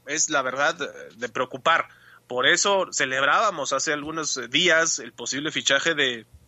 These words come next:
Santiago Jiménez, ¿no? Al Feyenoord, que ya lo estaremos platicando también en la sección del fútbol mexicano. Pero yo creo que esto de Jiménez sí enciende alarmas y sí puede ser de preocupación también para la selección mexicana.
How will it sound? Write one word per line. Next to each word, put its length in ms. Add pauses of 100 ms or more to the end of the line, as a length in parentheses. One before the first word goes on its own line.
Santiago 400
Jiménez, 460
¿no? 200 (540)
Al 160
Feyenoord, 520
que 220
ya 140
lo 80
estaremos 300
platicando 440
también 280
en 60
la 60
sección 300
del 100
fútbol 300
mexicano. 540 (960)
Pero 180
yo 220
creo 180
que 80
esto 220
de 100
Jiménez 560 (240)
sí 220
enciende 360
alarmas 720
y 100
sí 180
puede 440
ser 220
de 120
preocupación 640
también 260
para 160
la 120
selección 400
mexicana. 580